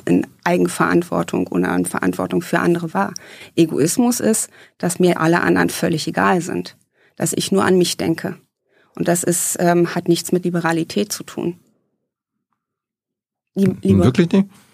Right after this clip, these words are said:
Speaker 1: Nein. Das finde ich übrigens total schade, dass, ähm, Egoismus und Freiheit so oft miteinander, äh, in Verbindung gebracht wird. So wird auch der, der, der Freiheitsbegriff, der eigentlich ja was sehr Positives ist,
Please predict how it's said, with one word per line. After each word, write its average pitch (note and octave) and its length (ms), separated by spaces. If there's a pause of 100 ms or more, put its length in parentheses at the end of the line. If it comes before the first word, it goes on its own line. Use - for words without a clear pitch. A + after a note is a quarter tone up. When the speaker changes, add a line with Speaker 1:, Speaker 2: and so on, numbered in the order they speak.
(320)
Speaker 1:
Nein. F3+ 360 (540)
Das G#3 200
finde C4+ 180
ich - 100
übrigens G#3 400
total - 340
schade, A3 560 (380)
dass, - 300
ähm, F#3 600
Egoismus G3 640
und F3 100
Freiheit G#3+ 720
so F#3 240
oft - 240
miteinander, E3+ 720
äh, F#3+ 200
in F3 100
Verbindung F3 500
gebracht E3 460
wird. - 300 (520)
So F3 360 (140)
wird F#3 260
auch - 140
der, F3+ 320
der, F3 380
der E3 160
Freiheitsbegriff, G3 800
der - 160
eigentlich F3+ 300
ja F#3 100
was F3 160
sehr F3 100
Positives G3+ 800
ist, - 280